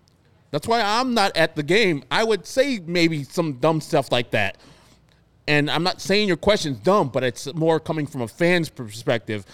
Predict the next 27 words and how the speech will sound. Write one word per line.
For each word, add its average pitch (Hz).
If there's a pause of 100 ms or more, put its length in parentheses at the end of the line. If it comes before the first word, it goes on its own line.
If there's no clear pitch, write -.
(180)
instead 131
of 123
a 120
journalist's 143
perspective, 117
where 123
they're 123
trying 160
to 143
get 123
real 214
answers, 127 (560)
and 131
they 165
could -
answer, 165
ask 143
that 147
question 151
in 127
a 131
more 139 (160)
elegant 135
way 135 (280)
without 135
being 139
kinda 117